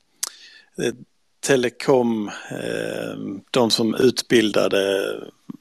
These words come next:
eh, folk militärt i, ehm,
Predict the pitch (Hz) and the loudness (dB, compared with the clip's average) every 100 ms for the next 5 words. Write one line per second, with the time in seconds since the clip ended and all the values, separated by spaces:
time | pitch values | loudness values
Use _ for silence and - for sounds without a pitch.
0 | _ _ _ _ _ - - - - - | _ _ _ _ _ -20 -16 -12 -10 -8
1 | - - - _ _ _ - - 123 98 | -6 -6 -8 _ _ _ -10 2 4 4
2 | - - - 123 - 131 127 117 110 127 | -2 -8 -6 -4 -4 0 4 6 6 6
3 | 107 95 - - - 107 104 101 104 107 | 4 2 -6 -10 -8 -6 -6 -6 -8 -8
4 | 107 104 | -10 -10